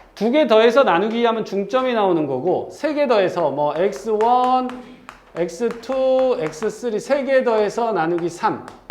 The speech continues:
와이원, 와이투, 와이쓰리 세 개 더해서 나누기 삼, 요렇게 하면 무게중심이 나와.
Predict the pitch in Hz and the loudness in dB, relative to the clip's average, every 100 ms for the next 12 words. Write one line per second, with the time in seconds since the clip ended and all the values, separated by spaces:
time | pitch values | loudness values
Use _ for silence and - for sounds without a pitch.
0 | - - _ _ - 147 202 202 196 190 | -18 -20 _ _ -4 0 0 0 0 2
1 | 262 269 262 226 147 180 196 - - - | 0 0 -4 -4 0 0 0 -4 -14 -8
2 | 254 247 240 175 143 175 196 190 214 202 | -4 0 0 0 0 0 -2 -4 -4 -2
3 | 185 254 269 262 240 208 202 254 254 185 | -2 -4 -2 0 0 0 -2 -2 -2 0
4 | 175 180 180 - 226 180 156 226 - 214 | -2 -4 -6 -6 -6 -4 -4 -4 -4 -4
5 | 196 180 160 147 233 208 185 175 156 113 | -2 -2 -4 -2 -2 -2 -4 -4 -4 -2
6 | 113 113 123 | 0 0 -2